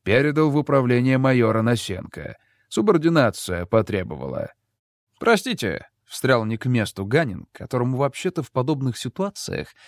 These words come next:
надо сидеть и молчать. "Вы майор Ковалев, да?" "Так точно", кивнул Ковалев.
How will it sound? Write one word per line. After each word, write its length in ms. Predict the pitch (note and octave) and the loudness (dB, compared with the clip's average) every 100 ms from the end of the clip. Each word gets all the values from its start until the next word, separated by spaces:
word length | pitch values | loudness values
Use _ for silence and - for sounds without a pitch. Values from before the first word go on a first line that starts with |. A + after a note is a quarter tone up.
| - - | -12 -2
надо 260 | F3+ F3 | 0 0
сидеть 540 | E3 - C#3 F#3 E3+ D3+ | -2 -4 -2 0 0 0
и 40 | |
молчать. 720 | D3+ D#3+ C#3+ - - - - _ _ _ _ _ _ _ | 0 0 -4 -6 -6 -6 -16 _ _ _ _ _ _ _
"Вы 300 | - E3+ A#3 | -8 -2 0
майор 320 | G#3+ G#3+ A3 - | 0 2 2 2
Ковалев, 480 | A#3 C3 D#2 - - | 2 0 -2 -8 -6
да?" 300 | - A#3 F3 _ _ _ _ _ _ _ _ | 2 2 0 _ _ _ _ _ _ _ _
"Так 320 | - A#2 A2 - | -4 0 0 2
точно", 560 | C3+ G2+ - - - - _ _ _ | 0 0 -4 -10 -12 -16 _ _ _
кивнул 420 | - A#2 A2 G#2 | 0 2 2 -2
Ковалев. 540 | F#2+ A2 E2+ D2+ - | -2 -2 -2 -12 -18